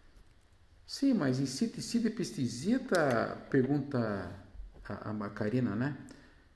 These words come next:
É, inseticidas e pesticidas, tá cheio. Mas como assim? É, eu sei aqui que tem, teve uma, umas leis aí na tua época, aí, você que é velhinho, que proibiram o uso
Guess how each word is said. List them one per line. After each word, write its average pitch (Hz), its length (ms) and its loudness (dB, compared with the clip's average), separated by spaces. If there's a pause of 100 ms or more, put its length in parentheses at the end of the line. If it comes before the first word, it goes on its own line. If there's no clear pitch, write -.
(160)
É, - 260 0 (640)
inseticidas 196 760 -4
e 170 40 -2
pesticidas, - 880 -8
tá - 120 -6
cheio. - 400 -6 (1500)
Mas 254 240 4
como 233 420 6
assim? - 320 -2 (1080)
É, 302 220 2 (640)
eu 202 200 6
sei 233 360 6
aqui 220 200 4
que 208 120 2
tem, 185 500 4
teve 175 400 0
uma, 120 340 2
umas 107 220 0
leis 131 340 4
aí 117 360 4
na 101 120 0
tua 101 240 0
época, 139 360 0
aí, 139 260 -2
você - 160 -4
que 127 100 -2
é 104 40 0
velhinho, 107 500 -2 (300)
que - 100 -2
proibiram 196 640 4
o 127 180 4
uso 123 340 -2